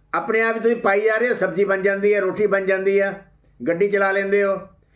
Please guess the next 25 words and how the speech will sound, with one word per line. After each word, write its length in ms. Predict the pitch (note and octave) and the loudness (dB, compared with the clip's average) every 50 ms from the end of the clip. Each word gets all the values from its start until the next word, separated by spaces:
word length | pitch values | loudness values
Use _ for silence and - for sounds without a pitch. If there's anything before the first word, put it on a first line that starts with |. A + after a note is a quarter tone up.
| _ _ _ - _ _ - | _ _ _ -20 _ _ -6
ਆਪਣੇ 220 | E3 E3 E3+ A3 | -4 -2 0 0
ਆਫਿਸ 300 | A3 G#3 G3+ G3 G3+ G#3+ | 2 2 0 2 0 0
ਜਾਂਦੇ 340 | G#3 G#3 G3+ G3+ G3+ G#3 G#3+ | 2 0 0 0 2 2 2
ਹੋ, 80 | G#3+ G#3 G3 D#3+ C3 - - _ _ | 2 2 0 -2 -4 -10 -16 _ _
ਕੰਪਿਊਟਰ 360 | - F#3+ F3+ F3+ G3 G3 F#3 G3+ | -6 -4 -2 0 0 0 2 2
'ਤੇ 80 | G#3 | 0
ਟਾਈਪ 320 | G3+ G3+ F#3 F#3 G3 F#3 E3+ | 0 0 0 0 0 0 0
ਕਰਦੇ 280 | F#3+ F#3+ F#3 G3 G3+ | 0 0 2 2 2
ਹੋ। 360 | G3+ G3 F#3 F3+ - - - _ _ _ _ - - | 2 2 0 -2 -6 -12 -20 _ _ _ _ -18 -12
ਉਹ 80 | C#4+ | -6
ਕਿੱਦਾਂ 360 | - A#3+ A#3 A#3+ D#4 D#4 D4+ | -6 -4 0 0 0 0 2
ਆਉਂਦਾ 220 | D4 C#4 C#4 C4+ B3+ | 0 2 2 0 0
ਹੈ? 200 | A3 G3+ G3+ - - | 0 -4 -6 -6 -4
ਉਹ 80 | F#3 | -2
ਤੁਹਾਡਾ 200 | F3 G3 G3+ G#3 | 0 0 0 0
ਸਬਕੌਨਸ਼ੀਅਸ 540 | G3+ G#3 G#3 G#3 G3+ - G#3 G3 F3 F#3+ G3 | 0 0 -2 -2 -2 -2 -2 -2 0 0 0
ਮਾਈਂਡ 140 | F#3+ F3+ F3+ | 0 -2 -2
ਕੰਮ 240 | E3+ F#3 D#3+ D#3 C#3+ | -2 -4 -4 -2 -4
ਕਰ 100 | D3 B2 | -4 -2
ਰਿਹਾ 160 | C3+ B2+ A#2+ | -2 -4 -4
ਹੁੰਦਾ 220 | A2+ G#2+ G#2 F#2+ | -6 -8 -10 -10
ਹੈ। 160 | F2 - _ _ _ _ _ _ _ _ _ _ _ _ _ _ _ _ _ _ _ _ _ _ _ _ _ _ _ - | -12 -14 _ _ _ _ _ _ _ _ _ _ _ _ _ _ _ _ _ _ _ _ _ _ _ _ _ _ _ -8
ਠੀਕ 120 | - D#3 B3+ | -4 -2 -2
ਹੈ 80 | E4 | 0
ਜੀ? 300 | E4+ B3 D#3 - C3+ - | 0 0 -2 -2 -6 -16